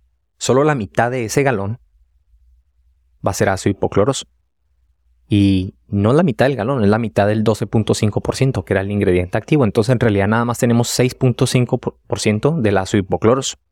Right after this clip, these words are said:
Si nosotros tuviéramos un P H de siete punto cero, cinco décimas más abajo, vamos a tener aproximadamente setenta y cinco por ciento. Entonces, el porcentaje de ácido hipocloroso, o en otras palabras,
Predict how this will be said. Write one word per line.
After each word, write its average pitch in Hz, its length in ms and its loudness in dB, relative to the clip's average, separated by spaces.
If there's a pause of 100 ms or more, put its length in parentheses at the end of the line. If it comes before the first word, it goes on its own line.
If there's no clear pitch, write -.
(520)
Si - 160 -2
nosotros 110 400 -2
tuviéramos 113 360 2
un 107 120 2
P 117 100 0
H 117 220 0
de 120 40 2
siete 107 360 0
punto 117 300 0
cero, 113 300 -2 (960)
cinco 107 720 0
décimas 107 340 0
más 95 200 -2
abajo, 123 320 0 (560)
vamos 110 200 0
a 117 60 -4
tener 98 460 -2
aproximadamente 101 800 0
setenta 98 440 -2
y 92 40 0
cinco 95 300 -4
por - 160 -2
ciento. - 440 -6
Entonces, 98 460 -2
el 104 120 0
porcentaje 101 680 -2
de 120 100 4
ácido 98 220 -2
hipocloroso, 104 580 0
o 101 120 0
en 95 80 -2
otras 110 240 -2
palabras, 95 500 -2